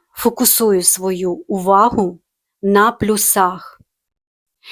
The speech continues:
Я фокусую свою увагу,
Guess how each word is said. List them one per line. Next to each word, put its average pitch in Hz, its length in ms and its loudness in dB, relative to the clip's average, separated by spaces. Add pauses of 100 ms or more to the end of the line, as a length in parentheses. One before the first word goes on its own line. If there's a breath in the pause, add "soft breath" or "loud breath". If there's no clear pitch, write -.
(240 loud breath)
Я 233 220 4
фокусую 254 680 4
свою 240 460 0
увагу, 202 760 2